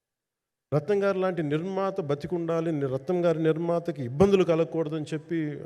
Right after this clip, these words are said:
లాస్ట్ మినిట్‌లో ఇంక చూసిన తర్వాత I stepped into it. నేను భుజాల మీదకి తీసుకున్నాను ఇది. క్లైమాక్స్‌ని ఎలా భుజాల మీదకి అంటే, ఎందుకంటే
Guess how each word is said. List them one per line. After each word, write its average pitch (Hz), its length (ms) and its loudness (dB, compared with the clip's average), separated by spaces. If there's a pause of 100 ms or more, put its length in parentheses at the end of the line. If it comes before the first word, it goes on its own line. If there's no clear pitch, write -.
(100)
లాస్ట్ 143 440 -2
మినిట్‌లో 170 300 -2
ఇంక 147 120 -4 (140)
చూసిన 185 240 0
తర్వాత 160 360 -2
I 151 60 0
stepped 170 380 0
into 156 240 -2
it. 95 180 -10 (1160)
నేను 120 120 -8
భుజాల 139 280 6
మీదకి 185 260 0
తీసుకున్నాను 147 460 -2
ఇది. 85 180 -14 (1200)
క్లైమాక్స్‌ని 196 680 8
ఎలా 180 240 6
భుజాల 180 380 4
మీదకి 170 400 4
అంటే, 175 400 4
ఎందుకంటే 190 720 0